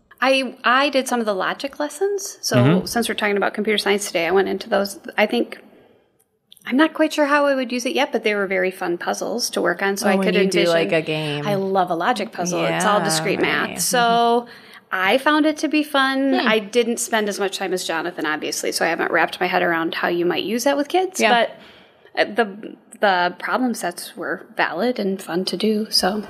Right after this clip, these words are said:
Speaker 2: It's pretty interactive. It's
Speaker 1: Yeah.
Speaker 2: like, you know, drag and drop stuff or sliders and move things around to help learn and, and see how things work. So,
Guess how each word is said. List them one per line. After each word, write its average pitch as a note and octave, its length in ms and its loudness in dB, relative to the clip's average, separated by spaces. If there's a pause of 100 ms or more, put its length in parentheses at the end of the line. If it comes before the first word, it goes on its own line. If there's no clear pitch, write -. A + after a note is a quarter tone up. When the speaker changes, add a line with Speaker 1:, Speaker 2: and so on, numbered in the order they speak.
(140)
Speaker 2:
It's F3+ 160 -4
pretty F3+ 240 2
interactive. C3+ 720 2
It's C3+ 260 2
Speaker 1:
Yeah. C#3+ 80 0
Speaker 2:
like, C3 140 0
you C3 80 0
know, C3 100 4
drag B2+ 300 0
and A#2+ 80 0
drop A#2 240 0
stuff A#2 280 0
or A2+ 120 2
sliders A2+ 600 2
and A2+ 120 0
move A2+ 160 2
things A2+ 260 0
around A2 440 2
to A2 100 -6
help G#2+ 260 -2
learn G#2+ 460 2
and, G#2+ 180 -2
and G#2+ 180 -2
see - 200 0
how G#2+ 160 0
things - 280 -4
work. - 300 0
So, - 260 0